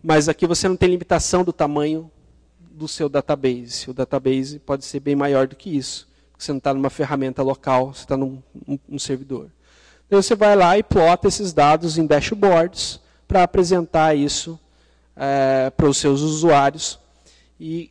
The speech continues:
cria dashboards visualmente bastante interessantes. Você vai deixar esse vi-, esse visual quanto mais bonito, quanto mais você conhecer de front-end, isso ajuda bastante pra, é, fazer isso. Você pode trabalhar lá com D três J S,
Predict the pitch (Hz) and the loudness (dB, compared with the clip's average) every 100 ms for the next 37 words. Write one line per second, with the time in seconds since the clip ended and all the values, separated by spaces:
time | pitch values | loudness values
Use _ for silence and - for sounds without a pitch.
0 | _ - 165 170 170 156 185 147 151 156 | _ -2 2 4 4 2 2 2 0 0
1 | 160 214 185 156 156 175 160 - 160 - | -4 0 2 2 -2 0 -2 0 -2 -2
2 | 156 151 151 - 135 - - - _ _ | -4 -2 -2 -6 -10 -12 -14 -14 _ _
3 | _ - 190 196 208 - 196 - 185 175 | _ -6 0 2 2 4 2 2 -4 0
4 | 156 - 170 190 170 170 180 - 214 214 | 0 0 -2 2 6 6 6 4 2 2
5 | 196 170 156 156 160 233 - - 196 202 | 2 2 2 0 0 0 -4 0 0 0
6 | 190 175 175 185 - 180 180 165 170 165 | 0 0 2 -2 -4 0 0 0 -4 -8
7 | - 175 165 - 156 156 - - _ _ | -6 -6 -6 -6 -6 -6 -10 -20 _ _
8 | - 160 - 165 139 151 160 160 - 147 | -10 -6 -2 -4 -4 -6 -2 -2 -2 -4
9 | 147 - - 151 156 160 _ _ _ _ | -6 -6 -6 -6 -6 -20 _ _ _ _
10 | _ - 127 127 - 139 160 139 - 156 | _ -10 -6 -6 -2 -2 -2 -4 -4 -2
11 | 151 - 143 143 139 135 131 - 123 _ | -2 -2 -2 0 0 -2 -6 -10 -20 _
12 | _ _ _ - 131 147 143 123 113 - | _ _ _ -4 -4 0 0 -2 -10 -6
13 | 139 175 147 - - 135 | -2 0 0 -4 -6 -8